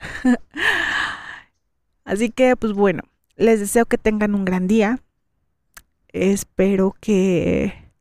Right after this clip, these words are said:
se den la oportunidad de sentarse un momento con ustedes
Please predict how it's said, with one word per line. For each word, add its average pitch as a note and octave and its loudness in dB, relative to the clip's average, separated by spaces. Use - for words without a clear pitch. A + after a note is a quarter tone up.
se A3 2
den G3+ 4
la A3 0
oportunidad F#3 -2
de G3+ 2
sentarse G#3 0
un A3+ 2
momento G#3+ 0
con F#3+ -4
ustedes F#3+ -2